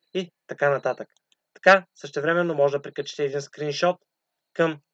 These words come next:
вашето Best Buy приложение и да покажете колко имате да изчаквате да изтеглите. И така накратко, ако отново имате допълнителни въпроси, може да се свържете в Telegram, WhatsApp, Viber и Facebook.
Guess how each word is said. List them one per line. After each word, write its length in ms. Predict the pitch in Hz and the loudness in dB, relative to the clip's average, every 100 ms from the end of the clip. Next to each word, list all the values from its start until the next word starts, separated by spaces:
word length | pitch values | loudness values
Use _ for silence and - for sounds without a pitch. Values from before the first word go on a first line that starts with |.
| _ | _
вашето 260 | 147 143 135 | 0 0 -6
Best 200 | 120 143 | 0 0
Buy 280 | 117 135 131 | 2 -2 -2
приложение 640 | 127 123 143 170 175 170 _ _ | -8 -6 -4 -2 -2 -6 _ _
и 100 | 170 | -6
да 140 | 170 170 | -6 -8
покажете 440 | - 160 147 147 | -4 -4 -4 -6
колко 260 | 156 143 147 | -6 -6 -4
имате 280 | 143 143 135 | -6 -6 -4
да 100 | 139 | -4
изчаквате 560 | 135 139 135 135 131 | -4 -8 -8 -12 -12
да 100 | 120 | -12
изтеглите. 560 | 120 - 113 104 92 90 _ _ _ _ _ _ _ _ | -12 -12 -14 -14 -18 -20 _ _ _ _ _ _ _ _
И 180 | 180 165 _ | -8 -8 _
така 240 | - 143 | -4 -2
накратко, 580 | 139 139 170 175 190 175 | -2 0 -2 -2 -4 -4
ако 240 | 127 - 120 | -6 -14 -16
отново 440 | 147 147 147 139 _ | -2 0 0 -6 _
имате 300 | 127 123 127 | -12 -10 -10
допълнителни 500 | 117 107 120 120 117 | -14 -12 -12 -12 -14
въпроси, 540 | 110 120 156 151 156 147 _ _ _ _ | -14 -4 -4 -4 -10 -16 _ _ _ _
може 200 | 147 147 | -2 -2
да 60 | 143 | -4
се 60 | |
свържете 300 | - 143 143 | -6 -6 -6
в 40 | 131 | -10
Telegram, 400 | 117 113 143 151 | -10 -4 -2 0
WhatsApp, 480 | 143 151 151 139 | 2 0 -2 -6
Viber 440 | 117 147 143 147 147 - | 0 2 2 0 -2 -8
и 120 | 165 | -12
Facebook. 480 | - 165 143 - | -4 -2 -2 -6